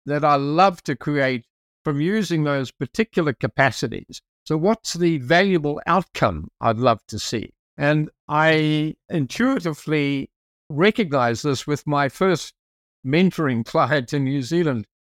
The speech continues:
many years ago, and it turned out that he loved playing sport. And I asked him, "What do you love to achieve with sport?" And it was nothing about winning goals or becoming the best.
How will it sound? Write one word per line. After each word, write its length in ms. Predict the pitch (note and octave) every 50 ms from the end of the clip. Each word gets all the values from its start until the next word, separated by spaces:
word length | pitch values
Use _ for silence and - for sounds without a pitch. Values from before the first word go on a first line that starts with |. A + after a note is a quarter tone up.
| _ _ _
many 280 | - D#3 E3 E3+ D#3+ D3
years 280 | D3+ E3 F#3+ G3 D#3
ago, 440 | D#3+ D3 B2 B2 A#2 A#2 B2+ C3+ C#3+ - _ -
and 140 | C#3 C#3
it 100 | E3 D3
turned 260 | - - A3 G#3 F3+ D3+
out 220 | D3 C#3+ D3 -
that 140 | D#3 C#3+ A#2+
he 120 | C3 C3+
loved 540 | C#3 C#3+ D3+ F3+ G3 G3 F3+ D#3 - _ - - _ _ _ _
playing 320 | E3 E3 D3 B2+ A#2 A2
sport. 440 | - - - - E3+ B2+ G#2 A#2 - - _ _
And 160 | D#3 C#3+ C#3+
I 100 | C#3+ D3+
asked 360 | D3+ E3 G3+ - - - -
him, 160 | C#3+ C3 C#3+
"What 220 | D3+ F3 F3+ F3+ - _
do 80 | F#3+ F3
you 140 | E3 D#3
love 400 | D3 D#3+ E3+ E3 D3 B2+ - - _
to 260 | - D#3+ D3+ C#3+ B2 - _ _ _ _ _
achieve 460 | D#3 C3 - - A#3+ A#3+ A#3 F#3 C3
with 140 | C3+ C3 -
sport?" 480 | - - - _ C3+ B2 G#2 - - _ _ _ _ _ _ _ _ _ _ _
And 140 | - D#3 F3
it 40 | E3+
was 200 | F3 D#3 - E3
nothing 400 | F#3 A#3+ C4+ - - A3 G3 F3
about 460 | D#3 C#3+ D#3+ D3+ D3 C3+ - - - _ _ _ _ _ _ _ _ -
winning 520 | D#3 E3 F3+ E3 D#3 C#3+ C3+ C3 B2 - _ -
goals 600 | A2 D3 C#3 C3+ C3+ D3 D3+ D3 D3 C#3+ A#2 -
or 120 | B2 A2+ A2
becoming 460 | G#2 A#2 - - D3+ C#3+ C3+ C3 B2
the 80 | A#2 A2
best. 480 | A2 - F3+ G3 D3 - - - -